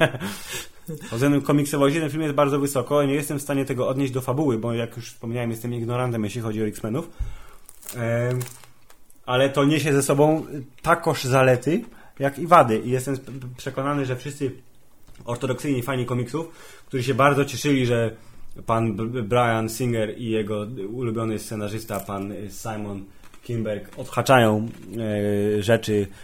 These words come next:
które były w komiksach. Mówią: "O, Weapon X, jest. Dark Phoenix, jest. Archangel, jest. Quicksilver znowu szybko biega i jest". I tak dalej. To są właśnie jakby, między tymi wszystkimi fajnymi momentami są takie sceny, że tak,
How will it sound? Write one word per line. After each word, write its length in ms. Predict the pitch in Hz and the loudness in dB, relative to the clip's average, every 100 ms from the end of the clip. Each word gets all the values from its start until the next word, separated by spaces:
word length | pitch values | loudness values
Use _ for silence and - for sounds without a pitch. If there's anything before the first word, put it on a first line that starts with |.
| - | -8
które 180 | - 110 | 0 4
były 120 | 110 | 4
w 60 | |
komiksach. 360 | - 110 98 113 | 4 2 2 2
Mówią: 160 | 113 107 | 2 8
"O, 260 | 160 190 | 10 10
Weapon 280 | 131 120 127 | 6 2 2
X, 200 | 104 87 - | 0 -2 0
jest. 340 | 110 95 - - - - | 2 2 -2 -14 -16 -8
Dark 280 | 110 123 139 | 2 4 4
Phoenix, 360 | 135 123 131 - - 104 | 4 2 2 -4 -8 0
jest. 340 | 98 92 - - - - | 0 0 -6 -18 -16 0
Archangel, 640 | 113 120 131 120 131 151 127 - | 2 4 4 6 4 2 -2 -4
jest. 420 | 110 104 101 - - - | 2 4 2 -4 -16 -4
Quicksilver 460 | 123 - 123 127 | -2 2 4 4
znowu 260 | 113 120 117 | 4 4 4
szybko 300 | 127 123 123 | 2 0 2
biega 260 | 117 127 - | 4 4 4
i 100 | 113 | 4
jest". 340 | 104 98 - - - - - | 4 2 -4 -16 -18 -18 -12
I 120 | - 123 | -4 0
tak 140 | 120 | 4
dalej. 320 | 117 117 175 | 8 8 8
To 160 | 180 135 | 6 4
są 140 | 139 | 4
właśnie 260 | 139 139 139 | 4 4 2
jakby, 420 | 131 127 127 135 - - - - - - | 2 2 2 2 -4 -16 -20 -20 -20 -8
między 460 | 131 143 175 160 | 0 2 2 2
tymi 220 | 147 160 | -2 -2
wszystkimi 320 | 135 - 160 139 | -2 -4 -4 -2
fajnymi 360 | 143 135 165 | 0 0 2
momentami 480 | 139 131 127 135 170 | 0 0 0 0 0
są 140 | 165 | -2
takie 200 | 143 139 | -6 -6
sceny, 320 | 131 - 165 165 | -6 -4 -2 -2
że 80 | |
tak, 240 | 151 143 | -4 -6